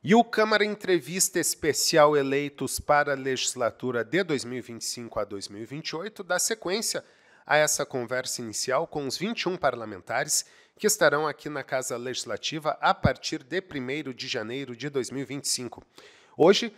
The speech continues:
nós conversamos com o professor Luiz Fernando, do P D T, ele que foi eleito com mil setecentos e dois votos,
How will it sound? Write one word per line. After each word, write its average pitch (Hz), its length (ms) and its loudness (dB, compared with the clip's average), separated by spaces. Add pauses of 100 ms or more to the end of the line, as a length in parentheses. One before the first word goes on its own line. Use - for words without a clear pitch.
(380)
nós 131 160 0
conversamos 131 720 0
com 127 200 -2
o 120 60 -8
professor 120 640 -4
Luiz 120 200 -4
Fernando, 123 640 -4
do 113 100 -8
P 120 160 -6
D 104 120 -10
T, 165 280 -8 (420)
ele 156 240 -2
que - 140 -16
foi 143 220 4
eleito 139 360 -6
com 139 240 2
mil 170 480 -2
setecentos - 1120 -2
e 127 80 -8
dois 135 380 -2
votos, - 560 0